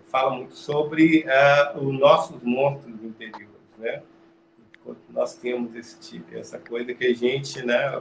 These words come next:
principalmente agora na pandemia, que nós ficamos, é, pelo menos as pessoas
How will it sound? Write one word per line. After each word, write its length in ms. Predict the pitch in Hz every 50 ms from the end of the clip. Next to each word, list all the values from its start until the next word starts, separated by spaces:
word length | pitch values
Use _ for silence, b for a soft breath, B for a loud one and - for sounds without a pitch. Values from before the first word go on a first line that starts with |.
| -
principalmente 580 | - 139 135 - - 123 120 123 139 - - 135
agora 460 | 123 - - 117 127 135 127 117 113
na 80 | 113 110
pandemia, 580 | - 113 113 107 101 104 107 113 127 135 123
que 140 | - - 117
nós 280 | 113 113 113 113 - -
ficamos, 340 | - - 117 117 117 110 107 107 110 107 - _
é, 300 | 107 107 107 101 98 98 - _ _ _ _ _ _
pelo 200 | - 117 117 113
menos 360 | 117 127 139 143 139 139 -
as 160 | 127 123 120 -
pessoas 800 | - 117 113 - - 120 117 113 113 113 110 - - - -